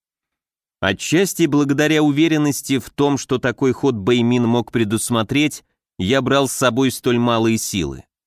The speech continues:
Так действительно меньше шансов, что он получит информацию о нашем перемещении до того, как станет слишком поздно сбегать.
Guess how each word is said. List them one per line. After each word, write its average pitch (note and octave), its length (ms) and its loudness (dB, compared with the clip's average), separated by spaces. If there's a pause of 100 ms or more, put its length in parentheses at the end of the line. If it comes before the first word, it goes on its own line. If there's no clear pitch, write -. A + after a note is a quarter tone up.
(760)
Так D#3 240 0
действительно F#3 580 -2
меньше F3+ 420 0
шансов, C#3+ 480 -2
что B2+ 200 -2
он B2+ 140 0
получит B2+ 500 -2
информацию B2 720 0
о A2+ 40 0
нашем A#2 340 -2
перемещении B2 920 0 (400)
до A2+ 220 0
того, E3 300 0
как D#3 200 -2
станет E3 420 -2
слишком C#3 440 -2
поздно C#3 400 0
сбегать. A2 680 -2